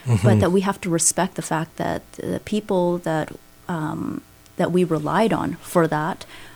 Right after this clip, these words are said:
Speaker 2: are also really exhausted from trying to get us through this pandemic as
Speaker 1: Yeah.
Speaker 2: well.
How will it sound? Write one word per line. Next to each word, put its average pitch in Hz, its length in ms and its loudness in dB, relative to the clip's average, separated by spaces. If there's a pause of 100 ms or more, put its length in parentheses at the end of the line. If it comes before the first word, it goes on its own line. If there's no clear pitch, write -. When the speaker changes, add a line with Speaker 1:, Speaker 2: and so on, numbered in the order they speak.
(160)
Speaker 2:
are 185 120 -2
also 190 340 0
really 170 540 0
exhausted - 680 -2
from 175 200 -4
trying 160 240 -2
to 160 60 -2
get 160 180 -4
us 160 180 0
through 165 220 -8
this - 160 -2
pandemic 170 580 -4
as - 120 0
Speaker 1:
Yeah. 95 80 4
Speaker 2:
well. - 260 0